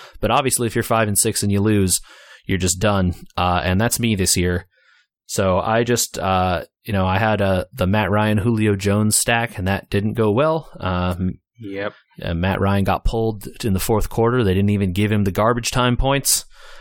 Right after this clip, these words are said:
Speaker 1: Uh, so, you know, it was just over, uh, for me this week. Uh, and I was still ahead going into the Monday night game, but then I saw, um, you know, you can't, tr-, he had a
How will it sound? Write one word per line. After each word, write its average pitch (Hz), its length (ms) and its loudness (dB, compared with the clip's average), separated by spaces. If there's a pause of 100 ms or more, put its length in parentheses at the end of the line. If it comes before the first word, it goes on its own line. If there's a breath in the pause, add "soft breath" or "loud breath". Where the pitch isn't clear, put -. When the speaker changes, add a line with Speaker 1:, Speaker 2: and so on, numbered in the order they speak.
(340 loud breath)
Speaker 1:
Uh, 90 440 0 (100)
so, 92 460 0 (160)
you 90 100 -4
know, 85 180 -2 (140)
it 104 100 2
was 101 200 0
just 104 220 0
over, 95 440 -2 (220 loud breath)
uh, 92 240 0
for 87 160 -4
me 92 180 0
this 87 240 -2
week. 95 300 -4 (640 loud breath)
Uh, 92 320 2
and 120 160 2
I 143 80 4
was 170 140 2
still 220 240 2
ahead 175 280 2
going 175 200 2
into 175 180 2
the 170 80 2
Monday 170 260 2
night 165 220 0
game, 165 300 2
but 127 160 -2
then 113 120 2
I 107 100 2
saw, 95 760 0
um, 87 200 -2 (200)
you 101 80 -4
know, 87 60 -2
you 101 160 -2
can't, 170 260 -2
tr-, - 140 -8 (240)
he 170 140 0
had 156 140 2
a 107 180 0